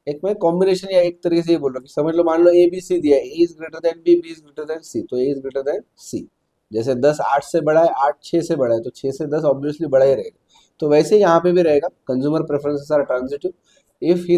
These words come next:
thinks that A is better than B and B is better than C, then A is obviously better than C। ये actually नॉर्मल है, ऐसे ही होता है, but कभी कभार ऐसा नहीं होता ना, जैसा वर्ल्ड कप के अंदर इंडिया पाकिस्तान को हरा देगा,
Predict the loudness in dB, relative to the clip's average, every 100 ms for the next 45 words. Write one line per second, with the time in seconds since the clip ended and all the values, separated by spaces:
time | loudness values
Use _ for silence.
0 | 0 -4 4 4 4 0 -2 -2 -8 -8
1 | -6 -8 -12 -20 _ -10 -8 0 4 4
2 | 4 -2 0 -2 -4 -4 -4 -4 -6 -4
3 | -4 -4 -4 -6 -6 -8 -8 -8 -8 -8
4 | -12 _ _ _ -10 -8 -10 _ _ -4
5 | -4 0 0 2 2 2 4 4 2 0
6 | -2 0 2 0 0 _ _ _ -8 -4
7 | -2 2 2 0 -4 -4 -4 -4 -6 -8
8 | -6 -2 -2 -4 -4 -2 -2 -2 -4 -8
9 | _ _ _ -6 -2 0 0 -2 -4 -2
10 | -2 0 2 4 4 0